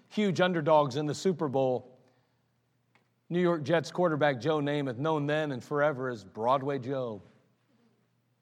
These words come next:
he arrived at Miami, a Miami hotel in a turquoise Cadillac.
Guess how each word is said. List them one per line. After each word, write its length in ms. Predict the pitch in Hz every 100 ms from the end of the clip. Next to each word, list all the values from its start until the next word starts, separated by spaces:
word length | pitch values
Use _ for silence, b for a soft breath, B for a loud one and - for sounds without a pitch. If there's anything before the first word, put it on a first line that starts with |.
| _ _ _ _ _ _
he 100 | -
arrived 400 | 135 151 156 147
at 80 | 139
Miami, 420 | 135 135 147 151
a 80 | 147
Miami 460 | 127 139 147 160 147
hotel 600 | 135 123 - 156 135 123
in 60 | 113
a 140 | 110 b b b
turquoise 560 | - 202 202 202 190 -
Cadillac. 760 | 180 151 120 101 85 76